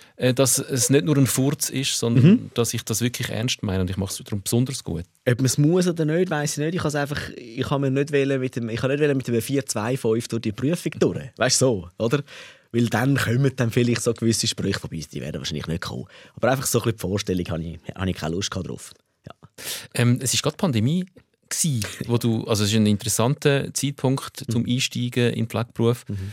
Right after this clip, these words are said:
Speaker 1: Das hast du natürlich nicht gewusst, wo du deine Ausbildung angefangen hast. Die ist dort noch nicht am Horizont, äh, aufgeschonnen. Aber du bist nachher voll in die Pandemie reingekommen. Ähm, hat's dort Momente gegeben, wo du gefunden hast, „Puh, ist jetzt vielleicht nicht gerade ideal zum Einsteigen“, oder hat's,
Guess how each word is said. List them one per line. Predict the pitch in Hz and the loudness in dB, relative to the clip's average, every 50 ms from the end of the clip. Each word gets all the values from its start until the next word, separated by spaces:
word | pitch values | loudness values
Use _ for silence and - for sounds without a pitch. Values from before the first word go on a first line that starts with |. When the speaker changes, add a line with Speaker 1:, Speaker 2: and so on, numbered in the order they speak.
| - - - | -10 -6 0
Speaker 1:
Das | 110 117 | 2 2
hast | 110 - | 2 2
du | 113 | 2
natürlich | 110 104 - 110 - 107 | 0 2 2 0 4 4
nicht | 110 117 - | 2 2 2
gewusst, | - 117 117 117 - - | 2 2 4 4 2 0
wo | 104 101 | -2 -2
du | - 104 | -2 -2
deine | 104 98 95 95 110 | 0 0 2 2 2
Ausbildung | 123 - - 127 123 123 120 120 | 0 0 0 0 0 0 0 -2
angefangen | 123 120 - 120 120 113 113 | -2 -2 -2 -2 0 0 0
hast. | 120 - - | 0 -2 -4
Die | 101 | -6
ist | 98 - - | -4 -2 -2
dort | 104 - - | -2 0 2
noch | 104 104 113 | 4 4 4
nicht | 127 120 - 110 | 4 2 0 -2
am | 101 107 107 110 | 0 0 2 2
Horizont, | 113 117 117 - - 110 110 117 123 120 - | 2 2 0 0 0 0 2 2 0 0 -2
äh, | - 113 107 104 107 - - | -2 0 0 0 -2 -6 -6
aufgeschonnen. | 120 120 - - - - - 117 120 123 123 - - - - - - - - | -8 -8 -8 -8 -8 -2 0 2 2 2 2 -2 -8 -16 -14 -14 -16 -10 -2
Aber | - 107 104 | 0 0 2
du | 104 107 | 2 2
bist | 107 113 | 0 0
nachher | 101 101 98 | 0 0 0
voll | 98 107 113 113 | 0 2 2 2
in | 107 | 2
die | 107 | 0
Pandemie | - - 101 104 107 107 101 104 107 107 - - - | 0 0 0 0 2 2 2 2 2 2 0 -2 -2
reingekommen. | 113 123 123 - - 117 98 90 - - | -2 -2 -2 -2 -2 -2 -2 -2 -2 -2
Ähm, | 92 92 92 92 95 - - - - - - _ | -2 0 0 0 -2 -4 -6 -16 -18 -20 -18 _
hat's | - 104 110 - - | -2 -2 -2 0 0
dort | - 127 - | 0 0 2
Momente | 123 110 110 113 127 120 | 2 2 2 2 2 0
gegeben, | - 127 123 117 117 | 0 2 2 2 2
wo | |
du | 107 | 0
gefunden | - - 113 113 113 | -2 0 0 0 0
hast, | 107 - - 113 | 0 0 -2 -4
„Puh, | 123 120 - - - - | -4 -4 -4 -8 -14 -10
ist | 110 101 | -6 -4
jetzt | 110 98 - | -4 -4 -4
vielleicht | - 110 - - - | -6 -6 -6 -4 -2
nicht | 113 123 123 - | -4 -4 -4 -4
gerade | 123 117 120 | -6 -4 -2
ideal | 117 - 110 107 113 120 120 | -2 -4 -2 -2 -2 -4 -4
zum | - - 113 | -4 -6 -4
Einsteigen“, | 113 120 - - 120 113 113 - 117 110 | -4 -4 -4 -4 -4 -4 -4 -2 -2 -2
oder | - 104 - 117 | -2 -4 -4 -4
hat's, | 107 101 - - - | -4 -4 -4 -6 -10